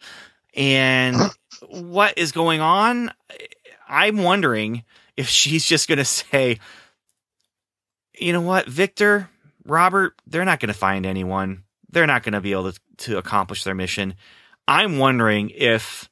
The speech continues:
Speaker 1: Frank is going in the pod in the next episode.
Speaker 2: Oh, y-, oh. You think so?
Speaker 1: The story they gave Destiny was that she was ready to go ultra.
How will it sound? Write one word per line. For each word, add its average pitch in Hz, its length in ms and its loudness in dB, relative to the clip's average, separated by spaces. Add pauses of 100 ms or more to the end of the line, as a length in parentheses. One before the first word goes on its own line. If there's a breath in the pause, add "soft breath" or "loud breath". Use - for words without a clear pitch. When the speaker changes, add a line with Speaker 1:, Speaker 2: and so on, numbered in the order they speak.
Speaker 1:
Frank 107 420 0
is 95 100 -8
going 95 260 -6
in 82 100 -8
the 78 40 -12
pod - 380 -6 (920)
in 98 80 -8
the 82 80 -10
next - 200 -12
episode. - 400 -12 (1160)
Speaker 2:
Oh, 220 300 4
y-, 143 240 -4 (160)
oh. 143 720 -4 (1080)
You 175 80 -12
think 226 320 0
so? 285 440 2 (500 loud breath)
Speaker 1:
The 135 80 -4
story 151 340 2
they 196 100 2
gave 156 180 2
Destiny 110 540 -2 (240)
was 127 160 -4
that 120 120 -2
she 120 160 0
was 107 120 -4
ready 101 200 -2
to 92 40 -12
go 85 120 -8
ultra. 62 340 -14